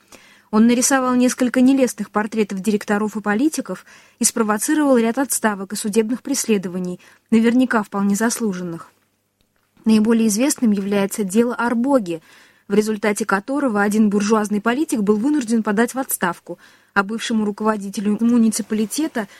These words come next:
дали год тюрьмы за растрату. Однако критика преступлений едва ли может считаться проявлением левых настроений. Я понимаю, что вы хотите сказать. Что ещё? Он написал две книги.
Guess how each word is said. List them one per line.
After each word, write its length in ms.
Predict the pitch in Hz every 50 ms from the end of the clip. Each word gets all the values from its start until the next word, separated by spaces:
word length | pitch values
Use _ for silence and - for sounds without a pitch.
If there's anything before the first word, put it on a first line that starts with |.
| - _ _ -
дали 220 | 220 220 220 220
год 260 | 220 202 208 220 208
тюрьмы 320 | - - 240 214 220 240 254
за 140 | 220 226
растрату. 600 | 220 226 233 - - 214 202 175 160 - - 156 - _ _ _ _ _ _ _
Однако 380 | - 208 202 226 233 226 226 220
критика 400 | - - 277 233 - - - 214
преступлений 800 | - 226 208 - - 240 208 - 233 285 320 349 311 247 220 _ - - - - _ _
едва 260 | - 214 208 247 277 294
ли 80 | 285
может 300 | 302 294 302 302 247 226
считаться 420 | - - 262 - 277 254 247 - 233
проявлением 600 | - 220 233 226 202 247 277 269 262 247 220 220
левых 280 | 220 226 202 220 -
настроений. 800 | 226 226 - - - 240 247 247 240 214 180 165 160 156 156 160 _ _ _ _ _ _ _ _ _
Я 160 | - 214 226 233
понимаю, 440 | - 302 311 359 370 370 330 262
что 180 | 240 - - 220
вы 100 | 202 208
хотите 380 | 202 233 220 202 214 196 208 220
сказать. 400 | - - 277 269 254 226 175 165
Что 180 | - - 311
ещё? 480 | 311 285 214 - - - 190 190 202 226 220 _ _ _ _ _ _ _ _ _ -
Он 160 | 190 214 233
написал 360 | 240 214 247 - - 294 311
две 160 | 269 240 277
книги. 440 | 269 - 233 196 185 175 160 165 -